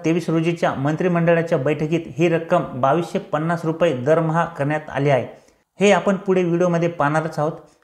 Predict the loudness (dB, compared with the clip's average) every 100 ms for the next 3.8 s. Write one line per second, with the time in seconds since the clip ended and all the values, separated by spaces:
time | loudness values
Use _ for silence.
0 | -14 0 2 2 0 -2 -2 0 0 0
1 | 0 0 0 2 2 0 -2 -6 0 0
2 | 0 -2 -2 -2 -4 -4 -2 0 0 0
3 | 0 0 -2 -2 0 0 2